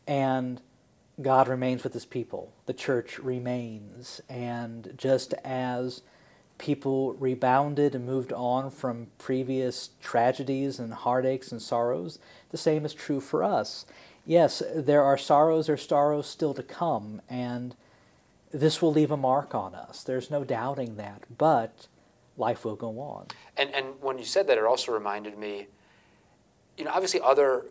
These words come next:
Speaker 2: faiths are doing live streaming and things like that, but,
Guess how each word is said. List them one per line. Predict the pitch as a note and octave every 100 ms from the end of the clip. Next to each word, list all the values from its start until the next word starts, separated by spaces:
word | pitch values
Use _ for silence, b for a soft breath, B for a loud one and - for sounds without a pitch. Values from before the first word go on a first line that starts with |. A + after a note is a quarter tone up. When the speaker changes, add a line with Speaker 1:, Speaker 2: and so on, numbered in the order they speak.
| -
Speaker 2:
faiths | - C3+ B2+ B2+ -
are | B2
doing | A#2 B2+ B2 A#2+
live | A#2 G#2+ G#2+ A2
streaming | - A2+ A2 G#2+
and | G#2
things | A2 A2 G#2+
like | G#2+ G#2
that, | A2 G2 -
but, | A2